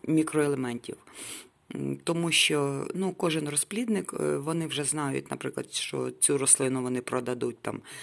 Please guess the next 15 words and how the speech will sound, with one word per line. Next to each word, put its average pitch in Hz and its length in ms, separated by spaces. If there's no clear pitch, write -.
за 131 220
два 160 200
місяці, 247 480
це - 240
там - 280
чи - 180
за - 140
чотири 233 420
місяці, 175 560
і 151 60
ніхто 147 360
не 190 100
буде 143 240
купувати 135 640
добриво 165 560